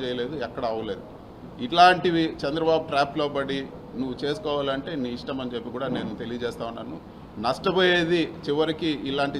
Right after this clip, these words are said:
చెత్త పనులు చేసి ఈ పాపాలంతా కొట్టుకుపోయేది చల్లాబాబే అని చెప్పి కూడా తెలియజేస్తా ఉన్నాను. అదేవిధంగా ఈ మధ్యలోనే ఒకే పార్టీలో పనిచేసినాము, రాంప్రసాద్ అని మొన్న మంత్రి అయినారు, ఆయనకు కూడా ఒకటే అజెండా.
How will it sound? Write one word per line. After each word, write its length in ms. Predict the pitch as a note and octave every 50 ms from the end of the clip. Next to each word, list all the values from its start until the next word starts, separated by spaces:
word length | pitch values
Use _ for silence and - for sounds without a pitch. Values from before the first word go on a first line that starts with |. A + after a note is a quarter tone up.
| C3 -
చెత్త 160 | C3+ C3 - D3+ C#3+
పనులు 220 | D3 C#3+ C#3+ C#3 C3+ C#3
చేసి 180 | C3+ C3+ - C3+
ఈ 40 | A#2+ B2 C3
పాపాలంతా 420 | B2 A#2+ - C#3 B2+ B2+ B2+ B2 B2+ A#2+
కొట్టుకుపోయేది 680 | A#2+ A2 - B2 A#2+ A#2+ A#2+ A#2+ A#2+ A#2 A2+ - - - - - - - - - - - - - - - - - -
చల్లాబాబే 520 | - A#2+ A#2 B2+ C3 B2+ B2 A#2+ A#2 B2 B2 A2+
అని 80 | A2 A#2
చెప్పి 140 | G#2+ G#2 A2+ A2+
కూడా 100 | A#2+ B2 - B2+
తెలియజేస్తా 400 | - A#2 A#2+ A#2 A2 A2+ B2+ C#3 -
ఉన్నాను. 220 | D3+ D3 C#3+ C#3+ C3
అదేవిధంగా 580 | C3 D3+ D#3 D#3+ D#3+ D3+ D#3 D#3 D3+ D3+ D#3+ E3+ F3+ - - - - - - - - - - - - C3+
ఈ 20 | C#3+ D3 D3
మధ్యలోనే 440 | D3 D3 D#3 D#3+ D#3+ D#3 D#3 D3 C3 - - - - - - A#2+ C3
ఒకే 180 | C3 E3 D#3+ D#3 D#3+ D#3+ D3
పార్టీలో 360 | D3 D3 D3 E3 D3 D3+ D#3 D#3 D3+
పనిచేసినాము, 560 | C#3+ D3 C#3+ C#3 C3+ - C#3+ C#3+ C#3 C#3+ C#3+ D#3 - - - - - - - - - - - - - - - - - - - - - - - - - - - -
రాంప్రసాద్ 540 | B2 C#3 C#3+ D3 D3+ D3 C#3+ C#3+ D3 C#3 C3+ C#3
అని 120 | C3+ C3+ C3+ C3 B2 - - - - - - B2
మొన్న 160 | B2+ B2+ B2+ B2 A#2+ A#2 G2+ - - A#2
మంత్రి 220 | B2+ C3+ C3 C#3 C3+
అయినారు, 300 | C3 B2 B2+ B2 A#2+ C#3 D3+ - - - - - - - - - - - - - A#2+
ఆయనకు 220 | C3 D3+ D#3+ D#3+ C#3+ D#3
కూడా 140 | D#3+ E3 E3 D3+
ఒకటే 240 | C#3 D3+ D3 D#3+ D#3+ D3+
అజెండా. 360 | C#3+ C3+ C#3 C#3+ C3+ B2+ A#2+